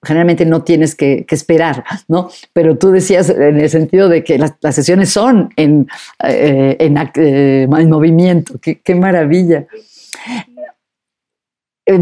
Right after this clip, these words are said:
pensaba cuántas ventajas, porque uno, desde la perspectiva del, del bienestar, sabemos que la actividad física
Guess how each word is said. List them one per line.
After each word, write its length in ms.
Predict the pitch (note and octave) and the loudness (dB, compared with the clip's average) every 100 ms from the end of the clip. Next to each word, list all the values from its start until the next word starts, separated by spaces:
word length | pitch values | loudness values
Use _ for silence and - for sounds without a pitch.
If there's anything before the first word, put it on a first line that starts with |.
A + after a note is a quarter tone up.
| F3+ | 2
pensaba 460 | G#3 G#3 A#3 D4 D4 | 0 0 2 0 0
cuántas 340 | B3+ B3+ C4 | 0 2 0
ventajas, 420 | A#3 G3 F#3+ A3 | 0 0 -2 -4
porque 300 | - E3+ - | -4 -2 -2
uno, 300 | - A#3+ D4+ G#4+ D5 _ - | 0 2 2 0 -2 _ -4
desde 260 | E3 D3+ | -2 2
la 160 | E3 E3 | 0 0
perspectiva 580 | D#3+ F3 D3 G#3 A3+ A3+ | -2 -4 -4 0 2 2
del, 380 | E3+ C3+ B2+ - - - _ | 2 0 -4 -8 -16 -20 _
del 680 | C#3+ D3+ C#3+ C#3 C#3 G#2+ - - - - | -2 0 2 2 0 -4 -6 -14 -12 -2
bienestar, 580 | D#3 D#3+ D#3+ - G3+ A3+ | 0 2 0 0 0 0
sabemos 380 | G3+ F3+ F#3+ | 0 0 0
que 100 | - | 0
la 80 | D3+ | -2
actividad 400 | D3+ E3+ E3+ G3 | -2 0 2 2
física 640 | G3 A#3+ B3+ - B3 D4 | 0 0 0 0 -2 0